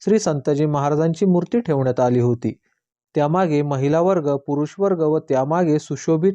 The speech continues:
ट्रॅक्टरवर श्री संताजी महाराजांचे भव्य चित्र लावण्यात आले होते. तेली गल्ली, पाटील गल्ली, पोस्ट गल्ली, मंदिर चौक, मेन रोड मार्गे मिरवणूक पुन्हा कार्यालयात आणण्यात आली.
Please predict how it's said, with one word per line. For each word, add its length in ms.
ट्रॅक्टरवर 560
श्री 200
संताजी 460
महाराजांचे 580
भव्य 340
चित्र 300
लावण्यात 400
आले 200
होते. 300
तेली 260
गल्ली, 320
पाटील 440
गल्ली, 340
पोस्ट 380
गल्ली, 520
मंदिर 400
चौक, 360
मेन 280
रोड 220
मार्गे 380
मिरवणूक 580
पुन्हा 280
कार्यालयात 520
आणण्यात 320
आली. 240